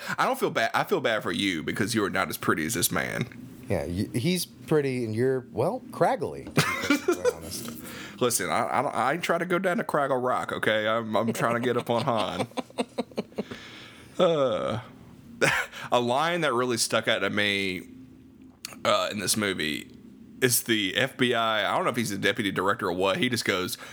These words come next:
Speaker 1: "Mexico is out of our jurisdiction." Like, yeah, no shit. <laughs>
Speaker 2: Well, then there's the line, uh, later,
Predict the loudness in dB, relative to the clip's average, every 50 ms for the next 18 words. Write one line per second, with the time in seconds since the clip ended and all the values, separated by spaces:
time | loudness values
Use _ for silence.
0 | -18 -6 -2 0 0 0 2 0 0 0 0 0 0 0 2 0 0 0 2 2
1 | 0 0 0 2 2 2 0 0 -2 0 0 0 0 0 -2 -2 -2 -4 -6 -10
2 | -16 -20 _ _ -20 -20 _ _ -20 -20 _ -4 -2 -2 0 0 0 0 2 0
3 | 0 0 0 0 0 2 0 0 -2 -6 -12 _ -20 -20 -20 -20 -20 _ -20 -12
4 | -2 0 0 0 0 _ -20 -20 -18 -14 -12 -10 -2 0 2 2 2 2 2 0
5 | 0 2 2 2 2 2 2 2 2 2 0 0 -2 -4 -4 -4 0 0 2 2
6 | 2 0 0 2 2 2 2 0 -2 -4 -4